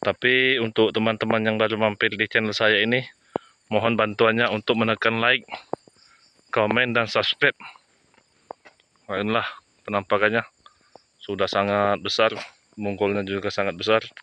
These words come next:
dan tingginya juga sekitar dua meter lebih. Nah, ini nampak sudah muncul bunga. Alhamdulillah, teman-teman.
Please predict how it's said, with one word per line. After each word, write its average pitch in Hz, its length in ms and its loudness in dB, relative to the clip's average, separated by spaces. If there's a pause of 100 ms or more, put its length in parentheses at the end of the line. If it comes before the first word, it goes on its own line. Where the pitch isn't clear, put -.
(880)
dan 104 220 -4
tingginya 107 420 0
juga 110 320 0
sekitar 113 560 -2
dua 107 320 2
meter 107 240 0
lebih. 113 300 -2 (2000)
Nah, 127 80 4
ini 147 160 2 (160)
nampak 127 320 0 (1600)
sudah 123 400 2
muncul 131 640 4 (1700)
bunga. 123 320 -2 (840)
Alhamdulillah, 113 500 2
teman-teman. 113 400 -2